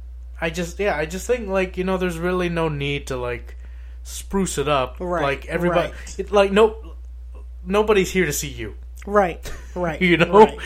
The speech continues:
Speaker 2: right.
Speaker 1: <laughs> So, there's
Speaker 2: Yes.
Speaker 1: no reason
Speaker 2: It
Speaker 1: for
Speaker 2: is
Speaker 1: you
Speaker 2: an American tradition to sing our national anthem or do the Pledge of Allegiance before any type of major event.
Speaker 1: Yeah,
Speaker 2: You
Speaker 1: I
Speaker 2: know what I mean? So
Speaker 1: yeah.
Speaker 2: it doesn't need,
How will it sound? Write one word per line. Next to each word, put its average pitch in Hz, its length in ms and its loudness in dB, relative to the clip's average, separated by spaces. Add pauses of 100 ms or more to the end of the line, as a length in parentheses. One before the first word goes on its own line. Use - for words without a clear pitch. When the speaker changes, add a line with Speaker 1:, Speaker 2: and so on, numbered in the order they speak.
(280)
Speaker 2:
right. 185 180 6
Speaker 1:
<laughs> - 60 -10
So, 165 440 6
there's 226 280 4
Speaker 2:
Yes. 220 40 -2
Speaker 1:
no 233 140 6
reason 202 340 4
Speaker 2:
It 240 120 6
Speaker 1:
for 262 60 6
Speaker 2:
is 254 160 6
Speaker 1:
you 233 60 6
Speaker 2:
an 214 80 2
American 285 520 6
tradition 262 680 2
to 202 120 -6
sing 277 240 2
our 262 100 6
national 247 360 2
anthem 214 320 -4
or 202 240 0
do 214 180 -2
the 214 120 -2
Pledge 208 260 0
of 240 80 0
Allegiance 196 440 -4
before 196 340 -2
any 208 280 -4
type 190 340 -2
of 180 360 0 (540)
major 202 420 4
event. 185 600 0 (2000)
Speaker 1:
Yeah, 127 160 -12 (100)
Speaker 2:
You - 20 -16 (120)
Speaker 1:
I 226 120 2
Speaker 2:
know 233 100 10
what 226 100 10
I 220 40 6
mean? 226 280 2
So 214 220 4
Speaker 1:
yeah. 214 80 2
Speaker 2:
it 208 80 -2
doesn't 226 340 4
need, 202 460 0